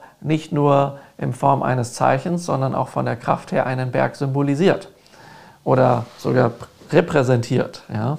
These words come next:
Und deswegen, wenn man jetzt, äh, das Zeichen Berg, äh, nutzt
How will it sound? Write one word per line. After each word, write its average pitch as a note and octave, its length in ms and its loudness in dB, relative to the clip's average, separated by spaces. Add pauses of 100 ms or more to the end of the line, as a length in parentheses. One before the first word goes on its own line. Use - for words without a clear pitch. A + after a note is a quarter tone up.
Und A2+ 240 -10
deswegen, C3 480 -4
wenn A#2+ 120 -6
man B2 160 -4
jetzt, B2 420 -4 (560)
äh, B2+ 240 2
das A#2 220 -2
Zeichen - 380 -2
Berg, B2 340 2 (420)
äh, A2+ 260 0
nutzt - 540 -2